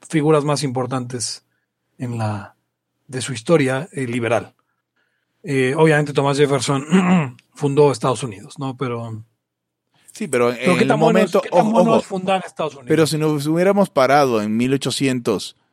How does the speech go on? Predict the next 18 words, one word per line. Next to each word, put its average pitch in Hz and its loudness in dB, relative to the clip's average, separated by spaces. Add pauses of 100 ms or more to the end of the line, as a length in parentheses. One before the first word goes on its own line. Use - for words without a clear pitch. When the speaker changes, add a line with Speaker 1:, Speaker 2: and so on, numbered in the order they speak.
(500)
Speaker 2:
ve-, 110 0 (140)
perdón, 117 2
en 104 0
mil 117 2
novecientos 113 0 (380)
ocho, 120 0 (960)
hasta - -4
hacer 127 4
esta 131 2
discusión 113 0
no 113 0
era 104 2
tan 85 -8
claro. 120 0
O 95 -10
sea, 107 0
no 117 2
es, - -6